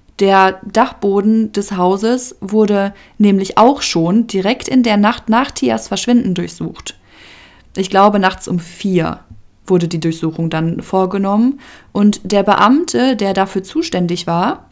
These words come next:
war eigentlich gar nicht dafür ausgebildet, nach Personen zu suchen. Und ja, er behauptet hinterher, dass es einfach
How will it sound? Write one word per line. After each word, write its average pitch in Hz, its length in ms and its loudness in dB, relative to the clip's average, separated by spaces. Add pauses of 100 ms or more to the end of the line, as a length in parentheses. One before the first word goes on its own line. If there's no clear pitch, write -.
(380)
war 214 380 4
eigentlich 220 260 2
gar 190 160 0
nicht 202 160 -4
dafür 180 500 0
ausgebildet, 165 720 0
nach 170 220 -4
Personen 165 480 0
zu 180 180 -4
suchen. 180 460 -4 (520)
Und 233 440 4 (120)
ja, 202 140 4
er 175 100 2
behauptet 196 380 -2
hinterher, 220 720 0 (380)
dass 208 220 0
es - 160 -2
einfach 208 480 0